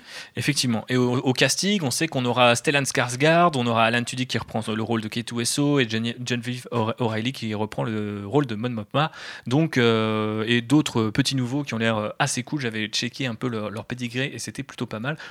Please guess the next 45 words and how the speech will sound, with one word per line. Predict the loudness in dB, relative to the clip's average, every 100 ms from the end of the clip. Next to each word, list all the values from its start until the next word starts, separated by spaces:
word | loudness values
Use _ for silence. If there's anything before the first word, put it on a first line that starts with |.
| -10
On | -4
n'a |
pas | -2
le |
temps | -2 -6
d'en | -6
parler | -8 -8
ici, | -10 -8
mais | -6 -6
allez | -6
checker | -6 -6 -8 -8
ça | -8
sur | -6 -8
I | -8
M | -8
D | -10
B | -6 -4
ou |
Allociné | -4 -4 -2 -2 -2 -8
selon | -10 -4 -2
vos | -2 -6
préférences. | -6 -2 -2 -4 -8 -14 -20 -10 2
Euh, | 4
parlons | 6 4 4 2 -2
du | -4 -6
coup | -6
du | -6 -4
sable. | -2 0 -2 -8 -14 -4
Parlons | 0 0
de | -2
Tatooine. | -4 -4 -2 0 2 2
Parlons | 2 2
d'un | 0 -2
Jedi | -2 0 0 0 0
exilé | 2 2 0 2 2 2 -2 -18 -8
qui | -4
s'appelle | -4 0 0 0 _
Obi-Wan | 6 6 0 -2 -2 -2 -4 0 2 2 -2 _
Kenobi. | 2 2 2
Je | -2
sais |
pas | 0
si | 0 -2
vous |
connaissez. | -4 -6 -2 -2